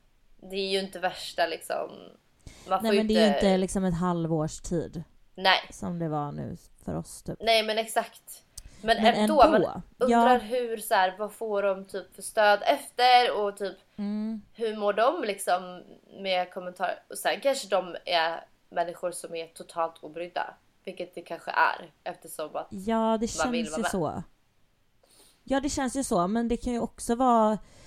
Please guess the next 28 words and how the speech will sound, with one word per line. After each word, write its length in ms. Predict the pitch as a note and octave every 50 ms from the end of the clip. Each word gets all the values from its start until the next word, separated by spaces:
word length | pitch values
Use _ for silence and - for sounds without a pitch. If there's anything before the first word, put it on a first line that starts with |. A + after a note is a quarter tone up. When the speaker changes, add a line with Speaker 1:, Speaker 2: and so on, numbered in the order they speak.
| - - - - - - - _ _ - - - - _ _
Speaker 2:
människor 480 | - A#3+ B3 A#3 A3 G3+ F#3+ G#3+ G#3+
som, 560 | G3+ - - - A3+ A3 G#3+ G#3 G#3+ G#3 G#3 G#3
eh, 200 | G3+ G3+ G3+ G3+ F#3 F#3 - - - - - - - _ _ _ _ _ _ _ - - _ _ _
som 200 | - - A#3+ A#3
kanske 220 | - A#3+ A#3 G#3 A#3
inte 320 | A3+ A3+ G#3 F#3 - G#3+
fått 200 | G#3+ D4+ D#4 -
så 80 | - A#3
mycket 240 | A3+ A3+ - A3
uppmärksamhet 640 | G3+ - - F#3+ F#3 F3+ - F#3+ F#3 F3 D3+ - - - - -
tidigare 400 | - - F#3+ F3 E3+ F3 E3+ E3+ E3+
i 40 | E3
livet 420 | E3+ D3 - A#2 D3 F3 - -
och 140 | G#3 F#3+ -
tycker 280 | - G3+ - - F#3
att 160 | F3+ F3 - -
det 60 | F3+
här 140 | E3+ F3 E3+
är 40 | E3+
jättebra 1400 | F3 F#3 F3+ - - _ _ _ _ - F3+ E3+ D#3+ E3 _ _ _ _ _ - G3+ A3 C4+ D4 C#4+ B3+ A#3+ - -
för 100 | - A#3
dem, 260 | G3+ D#3+ D3+ D#3 E3
att, 200 | E3+ F3 - - -
"Åh, 360 | C4+ C#4 C#4+ C4+ B3 A3+ G#3+
nu 120 | G#3 G#3 G#3
får 160 | - B3 A3
jag 140 | G#3 G3 F#3
lite 500 | F#3 F#3 - _ - F3+ F3 E3+ E3+